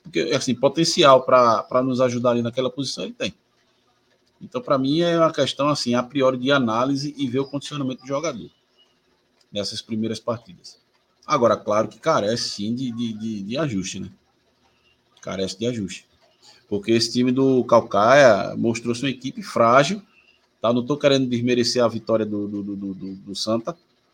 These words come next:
mas você via que era uma equipe frágil, eles,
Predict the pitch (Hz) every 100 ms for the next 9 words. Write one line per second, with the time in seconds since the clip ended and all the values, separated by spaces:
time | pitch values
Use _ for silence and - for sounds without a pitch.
0 | _ _ _ - 196 196 180 - 143 139
1 | 190 156 147 - - - 104 113 123 110
2 | 104 98 - _ - _ _ _ _ -
3 | 104 95 -